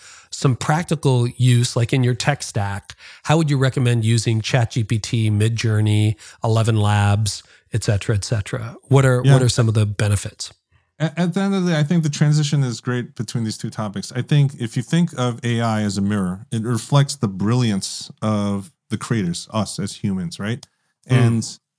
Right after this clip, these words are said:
Speaker 2: we also know that A I isn't going to replace the human touch, right? But it will
Speaker 1: Right.
Speaker 2: amplify human potential. And
Speaker 1: Mm.
Speaker 2: that's something that I think you, if you take that to heart and see how your relationship starts to form with A I,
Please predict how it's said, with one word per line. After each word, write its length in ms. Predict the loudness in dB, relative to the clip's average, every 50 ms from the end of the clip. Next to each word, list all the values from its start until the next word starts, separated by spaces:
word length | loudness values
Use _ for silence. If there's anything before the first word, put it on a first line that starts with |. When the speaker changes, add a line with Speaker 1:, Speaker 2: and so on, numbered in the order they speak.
| _ _ _ -6
Speaker 2:
we 220 | -2 2 2 4
also 240 | 4 2 2 2 4
know 160 | 4 4 4 4
that 180 | 2 0 0
A 140 | 0 2 2
I 180 | 4 2 2 2 2
isn't 300 | 2 2 4 2 0 0
going 200 | 0 0 0 0
to 100 | 0 -2
replace 340 | -4 -4 -4 -6 -6 -6 -6
the 60 | -6
human 260 | -6 -6 -6 -6 -6
touch, 280 | -8 -12 -14 -14 -12 -8
right? 240 | -6 -6 -6 -6 -2 0
But 160 | 0 0 2
it 80 | 2 2
will 300 | 4 4 2 2 2 2
Speaker 1:
Right. 100 | 2 2
Speaker 2:
amplify 720 | 4 4 4 2 0 0 2 4 4 6 6 6 6 4 2 2 -2 -10 _ _ _
human 320 | 0 4 4 6 6 4
potential. 520 | 2 -2 -4 -4 -2 -2 -2 -4 -8 -12 _ _ _ _ _ _ _ _ _ _ _ -20 -20 _ _ _ -4
And 340 | 0 0 2 2 2 2 2
Speaker 1:
Mm. 280 | 2 0 0 0 2
Speaker 2:
that's 380 | 4 4 4 2 0 -4 -10 -4
something 520 | -2 -2 0 2 2 2 2 2 0 -2
that 280 | -2 0 0 0 -2 -2 -4
I 100 | -4 -4
think 320 | -2 0 0 0 2 0
you, 160 | -2 -2 -4 -4 -6
if 160 | -10 -10 -8
you 100 | -8 -8
take 380 | -8 -8 -6 -2 -2 -2 -2 -2
that 180 | -2 -2 -2 -2
to 100 | -4 -6
heart 420 | -4 -4 -2 -2 -2 -2 -6 -8 _ _ -8
and 240 | -6 -4 -4 -6 -8
see 920 | -10 -14 -18 -20 -20 -18 -16 -6 -2 0 2 2 2 2 2 2 0 -2 -6 _ _ _ _ _
how 280 | -2 2 4 4 6
your 220 | 6 6 6 4 4
relationship 720 | 2 0 0 0 -2 -2 -2 -4 -4 -4 -4 -6 -6 -6
starts 400 | -10 -10 -6 -4 -4 -4 -4 -6 -8
to 80 | -10
form 380 | -10 -8 -6 -6 -4 -4 -2 -2
with 340 | -2 0 0 0 -2 -4 -4
A 200 | -4 -2 0 0
I, 380 | 0 0 0 0 0 -2 -2